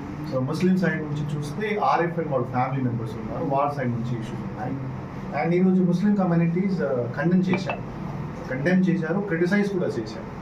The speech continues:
వాళ్ళ ఎల్డర్స్ క్రిటిసైజ్ చేశారు. తర్వాత హిందూ సైడ్ నుంచి కూడా ఒక లీడర్ ఉన్నారు, మిస్టర్ నాయుడు. వాళ్ళు కూడా basically ప్రొవోకేటివ్ స్టేట్మెంట్ ఇస్తుంటారు. హిందూస్, హిందూస్, హిందూస్ మాట్లాడుతుంటారు.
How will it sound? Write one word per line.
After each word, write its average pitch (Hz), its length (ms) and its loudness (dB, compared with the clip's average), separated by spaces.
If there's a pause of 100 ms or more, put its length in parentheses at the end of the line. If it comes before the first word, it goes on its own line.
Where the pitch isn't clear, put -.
(560)
వాళ్ళ 127 180 0
ఎల్డర్స్ 196 320 0
క్రిటిసైజ్ 131 500 -4
చేశారు. - 580 -8 (640)
తర్వాత 156 320 0
హిందూ 170 280 4
సైడ్ 165 220 4
నుంచి 160 260 -2
కూడా 190 520 -2 (280)
ఒక 139 120 -2
లీడర్ 165 300 2
ఉన్నారు, 120 320 0
మిస్టర్ 123 320 0
నాయుడు. 127 320 0 (1000)
వాళ్ళు 151 300 2
కూడా 180 160 2
basically 180 800 2
ప్రొవోకేటివ్ 185 560 2
స్టేట్మెంట్ 180 400 0
ఇస్తుంటారు. - 500 -4 (480)
హిందూస్, 170 320 4
హిందూస్, 160 320 2
హిందూస్ 156 260 0
మాట్లాడుతుంటారు. 131 880 -2